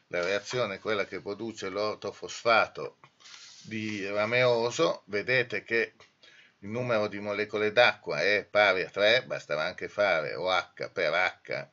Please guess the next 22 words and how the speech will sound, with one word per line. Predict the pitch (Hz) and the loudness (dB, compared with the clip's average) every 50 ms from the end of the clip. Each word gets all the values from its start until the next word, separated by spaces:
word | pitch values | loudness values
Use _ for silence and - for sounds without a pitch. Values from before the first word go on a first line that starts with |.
| _ _ _ _ _ _ _ _ _ _ _ _ _ | _ _ _ _ _ _ _ _ _ _ _ _ _
nell'idrossido, | - 98 104 107 98 95 92 95 92 92 87 87 87 90 87 85 85 82 80 80 78 71 71 73 64 - 92 92 80 101 98 107 107 104 - - 107 85 98 90 - - _ - _ _ - - - _ _ _ _ _ - | -14 -8 -6 -4 -4 -4 -6 -8 -10 -10 -10 -10 -8 -6 -6 -6 -6 -6 -8 -10 -10 -12 -16 -16 -14 -12 -12 -10 -6 -2 -2 -2 -2 -2 -6 -10 -8 -6 -6 -6 -6 -8 _ -20 _ _ -20 -20 -20 _ _ _ _ _ -8
ehm, | - 107 | -6 -4
eh, | 107 107 107 104 101 101 | -4 -4 -2 -2 -2 0
rameoso | 98 101 104 107 101 104 113 117 110 101 101 | 0 0 0 0 0 0 0 0 0 -2 -4
è | 90 | -6
presente | - 90 87 90 101 101 90 95 90 | -6 -6 -6 -4 -6 -6 -6 -8 -10
solo | - - 110 107 | -6 -4 -4 -4
uno | 107 107 101 98 95 98 | -4 -6 -8 -6 -4 -2
H, | 98 95 82 - - - 67 60 | -2 -2 -4 -6 -10 -12 -12 -12
nell'acido | 65 76 80 85 92 101 95 90 87 87 92 87 - - 98 78 87 87 85 - _ _ _ _ _ - - - _ _ _ | -12 -10 -12 -10 -10 -8 -4 -2 0 0 0 -2 -6 -12 -12 -8 -8 -8 -8 -10 _ _ _ _ _ -20 -20 -20 _ _ _
ortofosforico | - 113 117 117 110 - 110 104 - 113 104 - - - 117 113 107 95 90 82 - 76 | -2 -2 -2 -2 -2 -4 -6 -6 -4 -8 -8 -8 -6 -4 -2 0 0 0 -2 -6 -10 -14
sono | 78 - 92 87 87 | -14 -14 -14 -14 -10
presenti | - 98 95 95 107 104 92 98 98 | -8 -8 -6 -6 -8 -8 -8 -12 -10
tre | - 110 110 117 | -4 -2 -2 -2
idrogeni, | 120 117 113 113 113 117 117 147 147 135 120 | 0 0 0 2 2 0 0 -2 -2 -2 -4
uno | 104 101 104 101 95 87 | -4 -6 -6 -8 -10 -4
per | - 104 110 110 - | 0 0 0 0 2
tre, | - 110 101 104 113 110 | 0 0 0 0 0 -2
tre | - 110 90 82 | -2 -4 -4 -4
molecole | 85 90 85 80 80 78 78 78 80 82 73 | -4 -8 -8 -10 -10 -10 -10 -10 -10 -10 -10
d'acqua. | - - - - _ - 67 76 | -10 -12 -12 -14 _ -16 -16 -16
A | 73 | -16